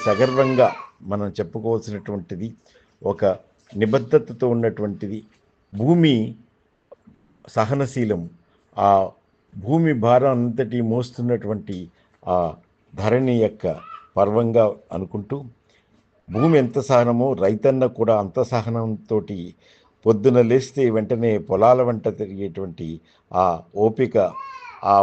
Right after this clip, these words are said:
ఓపికకు తగ్గట్టుగా ఉండాలని. అందుకనే ఎప్పుడు కూడా మన బాధల్ని ఓపికగా వింటే అటు వైద్యంలో రోగము తగ్గిపోతుంది, సగం తగ్గిపోతుంది. ఇటు రైతన్న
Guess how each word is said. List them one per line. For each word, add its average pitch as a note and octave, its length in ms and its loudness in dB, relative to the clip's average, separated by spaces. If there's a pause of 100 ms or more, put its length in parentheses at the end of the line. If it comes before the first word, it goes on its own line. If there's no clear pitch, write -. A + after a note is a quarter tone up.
(100)
ఓపికకు B2 520 -2 (140)
తగ్గట్టుగా G#2+ 580 -2 (520)
ఉండాలని. F#2+ 540 0 (140)
అందుకనే A2+ 400 -4 (540)
ఎప్పుడు D3+ 320 -2
కూడా A#2+ 220 6 (640)
మన G#2 220 0 (180)
బాధల్ని C#3 540 2 (640)
ఓపికగా C#3 420 2 (100)
వింటే B2 320 0 (640)
అటు G2 120 -4 (100)
వైద్యంలో C3+ 480 2 (140)
రోగము B2 320 2 (100)
తగ్గిపోతుంది, A#2 560 -4
సగం A2+ 260 0
తగ్గిపోతుంది. A#2+ 680 -4 (480)
ఇటు G#2+ 140 -2 (120)
రైతన్న D#3 420 4